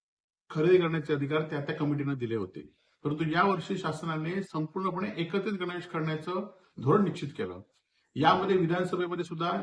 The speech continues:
चर्चा झाली आणि हे गणवेश लवकर मिळाले पाहिजे, त्याची क्वालिटी. परंतु माननीय मुख्यमंत्री आणि शिक्षण मंत्र्यांनी हे गणवेश पंधरा ऑगस्टच्या आधी सगळ्या शाळांना पोच होतील असं सांगितलं होतं, परंतु आता शाळा होऊन जवळजवळ तिसरा महिना सुरू झालेला आहे. उद्या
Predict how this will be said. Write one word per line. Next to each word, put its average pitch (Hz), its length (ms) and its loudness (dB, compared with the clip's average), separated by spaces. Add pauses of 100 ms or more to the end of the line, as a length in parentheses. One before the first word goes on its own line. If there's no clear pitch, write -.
(120)
चर्चा 151 280 2
झाली 120 320 0
आणि 139 180 -2
हे 165 60 0
गणवेश 165 480 -4
लवकर 151 320 0
मिळाले 147 280 0
पाहिजे, 131 260 -4
त्याची 135 240 -6
क्वालिटी. 135 440 -2 (560)
परंतु 160 340 2
माननीय 160 360 0
मुख्यमंत्री 165 520 -2
आणि 165 100 -4
शिक्षण 151 260 -4
मंत्र्यांनी 147 420 -2
हे 165 120 0
गणवेश 156 480 -2 (100)
पंधरा 147 280 0
ऑगस्टच्या 160 560 -2
आधी - 320 0 (420)
सगळ्या 165 280 0
शाळांना 165 320 0
पोच 156 200 -2
होतील 135 240 -2
असं 147 120 -4
सांगितलं 147 420 0
होतं, 90 300 -2 (640)
परंतु 165 200 0
आता 175 180 -4
शाळा 160 220 2
होऊन 180 220 4
जवळजवळ 170 320 0
तिसरा 185 300 0
महिना 175 240 -2
सुरू 160 220 -2
झालेला 135 300 0
आहे. 113 220 -6 (560)
उद्या 170 300 4